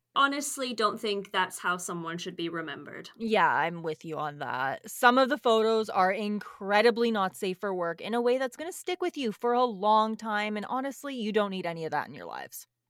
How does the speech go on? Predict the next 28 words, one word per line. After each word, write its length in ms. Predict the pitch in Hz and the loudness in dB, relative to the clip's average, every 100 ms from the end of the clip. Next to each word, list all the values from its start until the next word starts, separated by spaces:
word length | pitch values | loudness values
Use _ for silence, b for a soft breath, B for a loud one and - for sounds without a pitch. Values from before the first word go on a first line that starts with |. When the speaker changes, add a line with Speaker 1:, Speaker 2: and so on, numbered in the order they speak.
| _ | _
Speaker 1:
But 400 | 180 214 208 277 - | 0 2 4 2 -2
if 160 | 214 | -4
for 180 | 220 226 | -2 -4
whatever 420 | 214 202 196 202 | -2 -2 -2 -2
reason 400 | 233 196 175 180 180 | -2 -2 -2 -2 -4
you 100 | 190 | -4
think 260 | 175 175 | -6 -6
you 60 | 220 | -4
do, 440 | 196 165 165 175 180 | -2 -2 -4 -8 -6
don't 280 | 185 175 - | -4 -4 -4
say 180 | 202 180 | -2 0
we 160 | 180 | 0
didn't 300 | 180 175 170 | 0 -4 -6
warn 240 | 156 147 151 | -10 -12 -14
you. 280 | 165 160 - _ _ _ _ _ 214 | -16 -18 -18 _ _ _ _ _ -6
Speaker 2:
All 140 | 208 | -4
right, 280 | 196 170 - | -2 -4 -8
so 500 | - 226 214 202 208 _ | -2 4 6 4 2 _
it's 400 | - 233 233 - 175 - | 4 4 4 -14 -6 4
been 160 | 269 | 6
a 80 | 339 | 6
while 440 | 302 233 214 220 220 | 8 10 12 10 6
since 260 | 233 233 | 0 2
we've 160 | 226 208 | 0 2
covered 340 | 220 196 190 | 2 2 0
someone 280 | 233 185 175 | 0 -2 -2
this 180 | 160 - | -6 -8
bad. 400 | 151 139 139 | -12 -8 -10